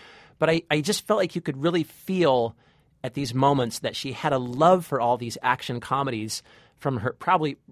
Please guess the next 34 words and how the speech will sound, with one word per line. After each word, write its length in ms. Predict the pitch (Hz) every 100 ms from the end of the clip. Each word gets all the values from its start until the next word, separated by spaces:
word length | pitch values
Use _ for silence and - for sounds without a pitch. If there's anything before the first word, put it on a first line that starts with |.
| - 135
I, 120 | 127
I 60 | 127
don't 140 | 123
know 120 | 117
how 160 | 113 110
old 180 | 127 120
she 140 | 120
is, 100 | 107
but 140 | - -
probably 280 | 160 143 139
from 200 | 135 117
her 140 | 123
past 460 | - 110 117 139 131
or 100 | 107
probably 260 | 143 139
movies 300 | 117 123 123
that 120 | - -
she 160 | 127
loved, 340 | 110 104 104 113
like 140 | 107
the 80 | 123
ones 200 | 113 117
I 40 |
was 160 | 107 -
mentioning. 420 | 120 120 123 101 - - -
And 140 | 131 131
she 120 | 131
just 340 | - 143 -
wanted 180 | 131 131
to 60 | 123
find 320 | - 117 127
a 80 | 135
way 300 | 110 101 113
to, 460 | - 139 131 135